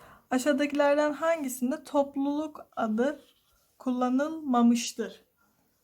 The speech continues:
Şimdi topluluk adını hatırlayacak olursak çoğul eki almadan, e, birden fazla nesneyi, insanı, eşyayı, e,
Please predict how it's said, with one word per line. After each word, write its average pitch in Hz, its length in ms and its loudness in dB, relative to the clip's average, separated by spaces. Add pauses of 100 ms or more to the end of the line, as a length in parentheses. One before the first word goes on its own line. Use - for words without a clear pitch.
(380)
Şimdi 302 200 -12
topluluk 302 460 -6
adını 302 320 -6
hatırlayacak 294 680 -4
olursak 294 580 -2
çoğul 285 320 2
eki 294 240 -2
almadan, 262 760 0 (480)
e, 226 320 0
birden 285 400 2
fazla 226 760 0 (420)
nesneyi, 214 640 2
insanı, 214 540 2
eşyayı, 233 720 -2 (580)
e, 226 300 0